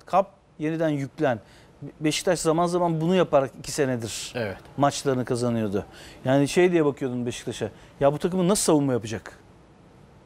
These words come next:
Speaker 2: Diyordun,
Speaker 1: Takımda
Speaker 2: rakip orta
Speaker 1: savunmacı yok
Speaker 2: sahaya
Speaker 1: diyordun,
Speaker 2: geçemiyordu.
Speaker 1: orta sahaya geçemiyordu. Çünkü doğru duruyorlardı, kapıyorlardı ve sürekli hücum ediyorlardı. Hücum ederek savunma yapıyorlardı. Bu sene o seviyede değiller henüz.
Speaker 2: Henüz, evet.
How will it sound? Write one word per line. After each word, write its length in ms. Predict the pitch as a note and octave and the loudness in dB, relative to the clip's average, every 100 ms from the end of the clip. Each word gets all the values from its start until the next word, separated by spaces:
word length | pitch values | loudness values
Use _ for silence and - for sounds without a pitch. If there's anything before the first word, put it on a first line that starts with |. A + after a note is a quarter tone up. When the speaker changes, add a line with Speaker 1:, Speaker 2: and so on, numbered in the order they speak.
| - _ - - - - | -20 _ -20 -20 -20 -6
Speaker 2:
Diyordun, 180 | C3 D3+ | 0 2
Speaker 1:
Takımda 140 | F#3+ G#3+ | 4 4
Speaker 2:
rakip 140 | - | 6
orta 40 | |
Speaker 1:
savunmacı 320 | G3 A3 A3 A#3+ | 6 6 4 6
yok 80 | |
Speaker 2:
sahaya 140 | G3 E3+ | 6 6
Speaker 1:
diyordun, 160 | F3 - | 2 -2
Speaker 2:
geçemiyordu. 240 | - D#3+ | -4 -6
Speaker 1:
orta 80 | E3+ | -6
sahaya 200 | F#3 F3+ | -4 -2
geçemiyordu. 480 | F3+ D3+ C3+ D3+ A3 - - - | -2 -4 -6 -4 -6 -8 -20 -20
Çünkü 300 | - D#3+ D3 | -10 -8 2
doğru 300 | D#3+ D#3+ G#3+ | 6 6 6
duruyorlardı, 520 | F#3+ F3+ F3+ F#3 G3 F3+ | 2 2 2 2 0 0
kapıyorlardı 520 | F3 A3+ G3 F3 F#3+ | -2 0 0 0 -2
ve 80 | F3+ | -2
sürekli 360 | G#3+ G3+ - E3+ | -2 -4 -6 -8
hücum 240 | D3+ D3+ C3+ | -2 0 0
ediyorlardı. 460 | B2+ B2 A#2 G#2+ - - - - - - - - | 0 2 2 0 -10 -20 -20 -20 -20 -20 -8 -2
Hücum 280 | E3+ C#4+ B3+ | 4 4 4
ederek 320 | F3+ D#3+ C#3+ | 0 0 2
savunma 300 | D3+ C3+ B2+ | 2 2 -2
yapıyorlardı. 460 | A2+ A#2 G#2+ G2+ - - - - - - - - | -4 -6 -6 -8 -12 -20 -20 -20 -20 -20 -16 -4
Bu 100 | B3 | 0
sene 260 | A3+ G#3+ | 2 2
o 120 | A3+ A3 | 0 0
seviyede 500 | G3 F3 F3 A3+ F3+ | 2 2 2 0 -2
değiller 320 | E3 D3 A#2 A2 | 2 2 2 -4
henüz. 320 | A#2 G#2 - | -10 -8 -8
Speaker 2:
Henüz, 300 | B2 G#2+ F#2 | -6 -6 -6
evet. 200 | G#2+ F#2+ | -8 -8